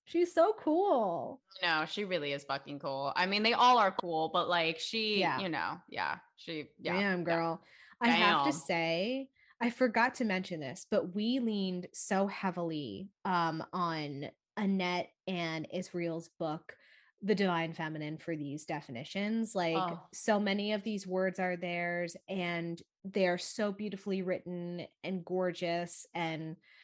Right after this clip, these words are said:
Speaker 1: just, like, the, d-, get the book, The Divine Feminine. It, it, it is, um, available on Annette Pearsow's, um, Etsy, I believe.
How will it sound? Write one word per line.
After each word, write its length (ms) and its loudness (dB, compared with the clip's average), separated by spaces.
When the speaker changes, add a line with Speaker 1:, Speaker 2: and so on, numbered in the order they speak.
Speaker 1:
just, 180 -4
like, 160 0
the, 360 4
d-, 180 -8
get 160 4
the 80 -4
book, 320 -6
The 80 6
Divine 320 2
Feminine. 480 -4
It, 320 2
it, 320 -2
it 80 0
is, 220 0
um, 280 -4
available 600 0
on 460 -4
Annette 320 -4
Pearsow's, 680 -6
um, 380 -8
Etsy, 280 -2
I 120 0
believe. 500 -4